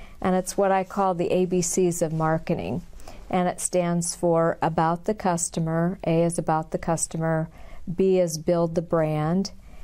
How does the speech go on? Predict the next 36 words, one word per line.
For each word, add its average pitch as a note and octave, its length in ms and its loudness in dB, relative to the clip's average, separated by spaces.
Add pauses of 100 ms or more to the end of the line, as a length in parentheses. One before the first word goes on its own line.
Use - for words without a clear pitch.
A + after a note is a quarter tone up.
(160)
and F3 220 0
C F#3 320 2
is F3 200 0
combine E3 640 0
art D#3+ 240 0
and D#3+ 120 -4
science. - 840 -2 (460)
And F#3+ 160 2
so G#3+ 240 2
to G3+ 180 -2
me, G#3+ 460 4
part G3 360 2
of F3 120 0
what F3 200 4
I E3 220 2
helped F3 500 0 (140)
bring F#3 320 2
to - 120 -8
Purdue F3 520 2
was D#3+ 300 -2
really E3+ 600 4 (440)
the G3+ 120 4
insight F#3+ 500 2
around E3 360 2
those D#3+ 300 0
three E3 280 0
things. D#3+ 640 0 (320)
Let's G#3 400 0
think A3 400 0
about, D#3 500 0
from E3 240 0
a D#3+ 60 0
messaging E3+ 880 0
and D#3 180 -2
outreach E3+ 580 0
perspective, D#3+ 800 0